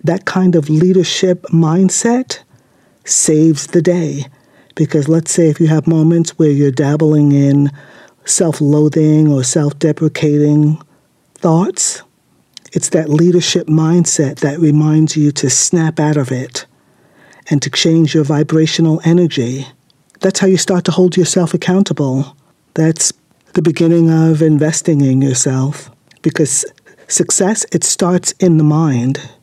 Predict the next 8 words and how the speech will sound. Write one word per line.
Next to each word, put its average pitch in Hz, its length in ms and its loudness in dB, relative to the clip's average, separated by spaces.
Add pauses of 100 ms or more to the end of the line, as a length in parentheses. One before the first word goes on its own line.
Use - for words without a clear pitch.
(360)
and 180 240 2
it - 160 -4
starts 170 440 0
in 190 260 2
the 180 60 2
mind 160 460 2 (180)
with 165 200 2 (140)
self-love. 151 920 0